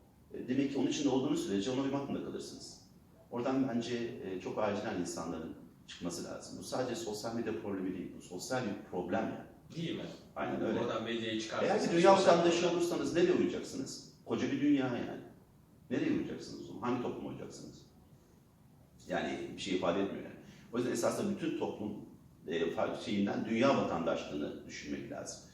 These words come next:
Speaker 1: Koskoca bir dünya var, milyonlarca insan var. Yani her birine uymaya çalışırsanız da kaybedersiniz. O
Speaker 2: Doğru.
Speaker 1: zaman kendi bireyselliğinizi bulmanız lazım. Özellikle gençlerin bence buna çok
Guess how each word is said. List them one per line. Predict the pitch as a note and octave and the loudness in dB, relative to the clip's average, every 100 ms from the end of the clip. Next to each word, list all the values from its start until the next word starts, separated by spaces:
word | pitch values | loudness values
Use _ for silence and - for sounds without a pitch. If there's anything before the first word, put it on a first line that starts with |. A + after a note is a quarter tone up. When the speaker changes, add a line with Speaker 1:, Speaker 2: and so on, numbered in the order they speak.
| - - - | -20 -14 -4
Speaker 1:
Koskoca | C3+ - G2 A2 | -4 -2 -2 -2
bir | A2+ | -2
dünya | A2 A2+ A2 | 0 0 0
var, | F#2+ - | -2 -4
milyonlarca | F2 G#2 G#2 A#2 C3 - - | 0 2 2 0 0 -2 -2
insan | F2+ F2 - G#2+ G2 | -2 -2 -4 -4 -4
var. | - - - - - - | -6 -10 -16 -20 -20 -2
Yani | G2 G2+ | 2 4
her | G2 D3 C3+ | 4 2 2
birine | B2+ | 2
uymaya | A2+ A#2+ A#2 | 4 2 2
çalışırsanız | A#2 B2 C3+ C3+ C3 | 0 -2 -2 -2 -2
da | C#3 | -4
kaybedersiniz. | - C3+ A2+ - - - - - - - - - G2+ | -4 -4 -6 -6 -10 -12 -14 -18 -20 -20 -20 -20 -14
O | |
Speaker 2:
Doğru. | G2 | -8
Speaker 1:
zaman | B2 A#2+ A2+ | -4 -2 -2
kendi | G2+ A2+ G2+ | -2 -2 -2
bireyselliğinizi | F#2+ F#2+ G2 F2+ F2+ F2 - F2 | 0 -2 -2 -2 -2 -4 -4 -6
bulmanız | E2 D#2+ - - | -6 -6 -6 -10
lazım. | - - - - | -14 -16 -18 -12
Özellikle | F2+ A2+ G2+ F2+ | -4 -4 -4 -2
gençlerin | F2+ - G2+ F#2+ | -4 -4 -4 -4
bence | F2+ E2+ | -4 -4
buna | F2 | -6
çok | - | -8